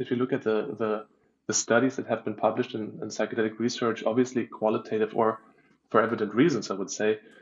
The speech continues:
qualitative research is not the majority, and we didn't count, we, yeah, they, they don't count necessarily as, as, as often, or in value, they don't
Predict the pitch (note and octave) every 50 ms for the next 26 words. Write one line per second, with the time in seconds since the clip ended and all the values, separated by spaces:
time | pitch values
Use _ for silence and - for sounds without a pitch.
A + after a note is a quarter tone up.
0 | - _ - A#2 A#2+ A#2+ - A#2+ A2+ G#2+ A2+ A2+ A#2 - C3 A#2 - - - G#2+
1 | G#2+ G#2 - G2 F#2 E2+ - G2+ G2+ G2+ G#2+ - - - - - - A2+ G2+ G#2+
2 | G2+ G#2 G#2+ G#2+ A#2+ A2 - - - - G#2+ G2+ G#2+ G#2+ G#2 - - - _ _
3 | - G#2 A2+ A2+ A2 - - - _ _ _ - G#3+ - - - - B2+ A2 A#2
4 | B2 B2 A#2+ B2+ C#3 C#3+ D3+ C3+ - - - - A#2 A#2+ B2+ A#2+ - G#2 F#2 -
5 | - - - G#2+ G#2 G2+ G2+ G2+ G2 F#2+ G2 G2+ G2 G2 - - - - G#2+ G2+
6 | G2+ - - - G#2+ - - - B2 C3 B2+ - - - C#3+ C#3+ D3 C#3+ C3+ -
7 | - A2 A2 A2+ A2+ A2 G2+ G#2+ G#2 G#2 G2+ - G#2 G#2 G#2 G#2+ G#2 G2+ G2 G2
8 | G2 G2+ G2+ -